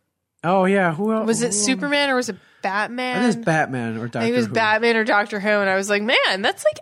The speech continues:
Speaker 2: actually you would never think about putting them together, but Doctor Who can travel through time and space, so, I mean, that kind of trumps everything a
Speaker 1: Yeah.
Speaker 2: superhero can do.
Speaker 1: Yeah. It's true, but,
Speaker 2: My,
Speaker 1: um,
Speaker 2: my
Speaker 1: so
Speaker 2: money, my money's still on Agent Coulson.
Speaker 1: I know. So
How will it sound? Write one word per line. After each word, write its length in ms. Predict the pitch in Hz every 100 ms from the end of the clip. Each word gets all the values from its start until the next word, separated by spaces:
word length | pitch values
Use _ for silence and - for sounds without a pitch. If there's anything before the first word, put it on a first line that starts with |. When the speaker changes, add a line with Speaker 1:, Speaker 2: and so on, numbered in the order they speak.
| -
Speaker 2:
actually 760 | 233 254 - 349 349 359 349 - - - _ _ _ _ _ _ _ -
you 220 | 233 262
would 100 | 285
never 240 | 294 277 -
think 220 | 302 254
about 280 | 233 196 196
putting 240 | 240 240
them 140 | 226
together, 360 | 208 196 196 233
but 220 | 226 185 - - - _ 202 202 -
Doctor 400 | 277 277 277 320
Who 180 | 262 269
can 300 | 254 226 -
travel 380 | - 240 220 233
through 180 | 220
time 220 | 214 214 196
and 80 |
space, 320 | 202 254 196 -
so, 140 | 190
I 120 | 185
mean, 120 | 190
that 160 | 190 180
kind 140 | 202
of 60 | 190
trumps 320 | - 196 196
everything 340 | 185 190 196 175
a 40 |
Speaker 1:
Yeah. 240 | 208 190
Speaker 2:
superhero 320 | 185 170 165 170
can 140 | 175
do. 240 | 185 185 165
Speaker 1:
Yeah. 220 | 170 143 - - _ _ _ _ _ _ - _ _ - -
It's 160 | -
true, 280 | - 160 131
but, 160 | 127 -
Speaker 2:
My, 80 | 127
Speaker 1:
um, 80 | 123
Speaker 2:
my 80 | 208
Speaker 1:
so 60 |
Speaker 2:
money, 200 | 202 135
my 200 | 110 208
money's 280 | 202 190 190
still 140 | - 180
on 180 | 170 -
Agent 260 | 180 170
Coulson. 320 | - - -
Speaker 1:
I 40 | -
know. 280 | 98 95 98 _ -
So 380 | - 202 180